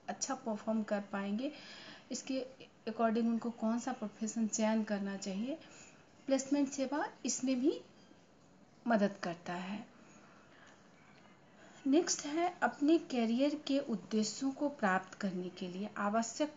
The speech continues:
कौशल और नौकरी खोज रणनीतियों के विकास में छात्रों का मार्गदर्शन करना। Guided the students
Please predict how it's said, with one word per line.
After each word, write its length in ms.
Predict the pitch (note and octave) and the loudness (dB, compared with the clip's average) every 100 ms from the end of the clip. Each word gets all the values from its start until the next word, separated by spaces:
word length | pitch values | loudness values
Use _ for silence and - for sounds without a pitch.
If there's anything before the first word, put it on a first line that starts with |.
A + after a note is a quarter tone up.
| - | -2
कौशल 460 | G3 G3+ C4+ C4+ - | -2 0 -2 -4 -2
और 260 | G3 F3 G3 - - - - - - - | -4 -4 -8 -16 -20 -20 -20 -20 -20 0
नौकरी 440 | A#3 B3 - C#4+ D4 | 2 2 2 4 4
खोज 420 | - B3+ C4 A#3 | 2 2 4 4
रणनीतियों 640 | A3 G#3+ G#3+ G#3 A3+ C4 | 4 6 4 2 2 0
के 200 | C4 C4+ | 2 2
विकास 580 | A3 G3+ G#3 G#3 G#3 - | 2 2 2 4 2 0
में 160 | B3+ C4 | -4 -4
छात्रों 480 | - G3 G3+ G#3+ A#3 | -4 -4 -4 -4 -4
का 220 | A#3 E4+ | -2 0
मार्गदर्शन 840 | D#4+ G3 F3+ F3+ F#3+ F3 - C4 | 2 2 -2 -4 -4 -4 -2 -4
करना। 520 | C4 F#3 G3+ F3 F#3 G#3 - - - - - - - - - - - - - - - | -2 -4 -6 -6 -8 -12 -16 -20 -20 -20 -20 -20 -20 -20 -20 -20 -20 -20 -20 -10 -2
Guided 720 | A3 A3 A#3 C#4+ D#4 - - | 4 6 6 4 4 0 6
the 200 | D#4 D4 A3+ | 6 6 2
students 560 | - G3 F#3+ F#3+ A3 | -4 -2 0 2 0